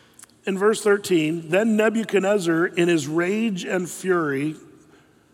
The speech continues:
commanded to bring Shadrach, Meshach, and Abednego. Then they brought these men before the king." And here it is, verse fourteen.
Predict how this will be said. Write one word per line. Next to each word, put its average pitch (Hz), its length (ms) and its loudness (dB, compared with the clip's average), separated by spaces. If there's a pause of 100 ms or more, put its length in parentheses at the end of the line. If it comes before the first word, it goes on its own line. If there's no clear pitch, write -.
(340)
commanded 180 560 0 (360)
to 190 100 -2
bring 170 220 0
Shadrach, 180 500 2
Meshach, 180 340 -2
and 151 100 -4
Abednego. 151 720 -4 (400)
Then 170 180 -2
they 190 100 0
brought 175 360 2
these 175 220 -4
men 165 220 -4
before 165 360 -2
the 160 80 -8
king." 160 260 -2
And 131 100 -8
here 175 140 0
it 180 60 0
is, 139 160 -2
verse 165 220 -6
fourteen. 160 560 -6